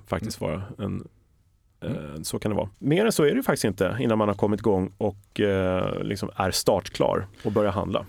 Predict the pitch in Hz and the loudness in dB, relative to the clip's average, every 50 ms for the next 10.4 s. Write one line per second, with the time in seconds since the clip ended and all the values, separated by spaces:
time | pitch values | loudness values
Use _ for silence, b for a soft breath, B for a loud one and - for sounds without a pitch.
0 | - - 160 160 - - - 107 - - 123 147 190 226 - - - 208 - - | -6 -4 -4 -4 -4 -6 -8 -6 -4 0 2 2 2 2 2 2 0 0 2 2
1 | - 113 104 101 90 - - - 95 98 123 160 - - - 113 123 147 185 220 | 2 2 2 2 0 -2 -4 -6 -4 -4 -4 -6 -8 -4 -2 0 0 0 0 0
2 | 202 131 131 135 127 - - - - - _ _ _ - - 151 160 156 147 - | 0 0 0 0 -2 -4 -10 -16 -16 -18 _ _ _ -6 -2 0 0 0 2 2
3 | 175 165 - 165 - - 190 143 - - 202 - - 202 170 - 113 107 104 110 | 0 0 0 0 0 2 0 0 0 -2 -2 0 0 -2 -2 0 0 0 0 0
4 | 98 95 - - - 110 95 104 113 117 - - _ - 104 110 123 143 - 175 | -2 -4 -6 -6 -4 -4 -2 -2 -4 -4 -6 -8 _ -2 0 0 2 2 2 2
5 | 185 180 - 165 151 - - 165 160 160 135 107 101 98 90 78 - - - - | 0 0 0 -2 -2 0 0 2 2 4 2 2 2 0 -4 -6 -6 -8 -10 -12
6 | - - - - _ _ B B B B B B B B B B B B B B | -12 -16 -16 -18 _ _ B B B B B B B B B B B B B B
7 | 131 123 120 127 131 123 - 131 - 156 143 127 123 - 110 104 - 104 98 98 | -4 -2 0 0 0 0 0 0 0 0 0 0 2 0 0 0 0 -2 -2 -2
8 | - 92 - - 98 90 - 92 90 90 - - - 98 - - 98 95 90 - | -4 -4 -4 -2 -4 -2 -2 -4 -6 -6 -6 -8 -12 -12 -8 -6 -6 -6 -6 -8
9 | 95 - - - - 110 - - - - - 107 101 107 - - - 92 98 101 | -12 -12 -12 -12 -12 -12 -12 -12 -14 -12 -10 -10 -10 -10 -10 -12 -10 -10 -10 -8
10 | - 90 85 90 - - - 92 | -8 -10 -10 -10 -10 -10 -10 -10